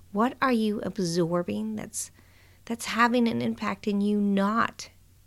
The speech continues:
following through with what you love, sharing your gifts, and doing the most amazing, innovative things the world is looking for? Are you allowing nastiness,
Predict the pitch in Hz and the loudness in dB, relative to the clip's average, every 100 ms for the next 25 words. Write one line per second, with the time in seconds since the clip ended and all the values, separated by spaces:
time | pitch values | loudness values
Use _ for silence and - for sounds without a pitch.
0 | - - 196 190 185 170 - 170 160 - | -20 -2 0 2 0 -2 -4 -6 -6 -8
1 | - - 180 175 156 156 160 - - - | -10 -6 -2 0 -2 -4 -8 -14 -14 -8
2 | - 190 185 165 165 160 165 165 - - | -2 -2 -2 -4 -6 -8 -8 -8 -6 -8
3 | - - - - - - 180 170 - 190 | -10 -16 -20 -20 -20 -8 -4 -4 0 2
4 | 185 180 175 170 165 - - - 180 180 | 2 2 0 -2 -4 -10 -20 -6 0 2
5 | 180 - 180 175 180 175 185 185 185 180 | 0 -2 -4 -2 0 0 2 0 0 -2
6 | 175 165 - 196 190 180 165 165 160 - | -2 -4 -4 -2 0 0 0 0 -4 -4
7 | 160 156 160 170 165 165 160 156 156 160 | -4 -2 -4 -6 -6 -4 -2 -2 -2 -4
8 | 156 - - 180 170 - 185 98 208 - | -6 -8 -8 -8 -8 -8 -8 -8 -8 -12
9 | - - - - 190 196 190 233 277 262 | -20 -20 -20 -8 0 2 2 2 2 4
10 | 247 240 220 180 185 180 202 - - - | 4 4 2 0 -2 -6 -8 -14 -20 -20
11 | - - 196 202 226 - - 202 185 180 | -20 -8 2 6 6 2 -4 -2 -2 -4
12 | - - - | -8 -10 -12